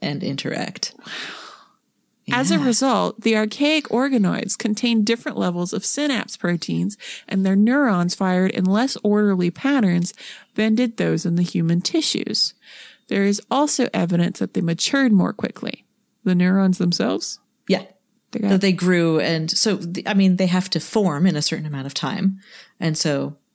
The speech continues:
Speaker 1: they grew and matured and sort of became full, fully formed neurons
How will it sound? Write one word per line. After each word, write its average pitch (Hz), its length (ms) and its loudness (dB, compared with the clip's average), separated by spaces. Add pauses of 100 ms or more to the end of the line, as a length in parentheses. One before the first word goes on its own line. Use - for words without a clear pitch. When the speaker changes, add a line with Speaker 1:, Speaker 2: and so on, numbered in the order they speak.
(140)
Speaker 1:
they 151 120 0
grew 147 380 0
and 139 180 -2
matured 135 480 -2
and - 260 -6
sort 131 160 -4
of 135 120 -10
became 139 440 -6
full, 139 540 -2 (180)
fully 156 360 0
formed 131 560 -4 (100)
neurons 139 600 0